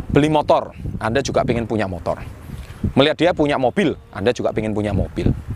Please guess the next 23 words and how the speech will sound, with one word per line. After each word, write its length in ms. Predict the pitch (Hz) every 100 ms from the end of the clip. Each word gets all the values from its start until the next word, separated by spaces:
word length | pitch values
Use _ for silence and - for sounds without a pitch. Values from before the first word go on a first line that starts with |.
| - - - -
Melihat 240 | 135 151 175
dia 40 | 160
punya 240 | 151 143
ini, 240 | 139 165
punya 240 | 139 131 123
itu, 320 | 123 143 92
Anda 240 | 92 127
juga 160 | - 98 101
ikut-ikutan. 560 | 98 92 87 82 - - - - - - - -
Nah, 160 | 139
biasanya 400 | 139 123 139 185
kalau 240 | 277 247 196
level 240 | 180 185
ikut-ikutan 560 | 160 156 151 135 - 120
itu, 400 | - 113 92 - -
motivasinya 720 | - 156 170 156 135 143 131 120
itu 320 | 107 - 226 - - - - - -
cepat, 400 | - - - 143 - - - - - - - -
mudah 400 | 185 226 - 170
panas, 560 | - 135 104 143 - - -
tetapi 560 | - 185 185 - 254 240 - - - - -
belum 240 | 220 175
tentu 560 | 165 131 135 214 185